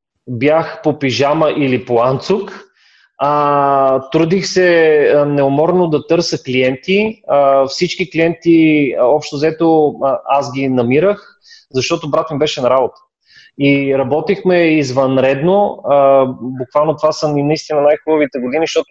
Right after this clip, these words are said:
ние буквално работихме през нощта. Защото аз през деня намирах клиенти,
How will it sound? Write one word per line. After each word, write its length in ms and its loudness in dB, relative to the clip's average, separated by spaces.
ние 120 0
буквално 480 -2
работихме 480 -2
през 160 -2
нощта. 260 -4
Защото 320 -2
аз 240 0
през 180 2
деня 220 2
намирах 300 0
клиенти, 400 -4